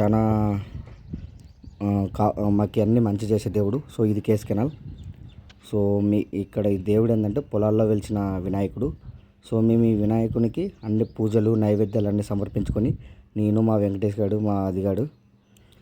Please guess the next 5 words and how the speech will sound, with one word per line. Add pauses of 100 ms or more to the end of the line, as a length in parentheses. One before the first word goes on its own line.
(240)
మేమందరం
నైవేద్యాలన్నీ
సమర్పించుకొని (1040)
స్వామివారికి, (360)
so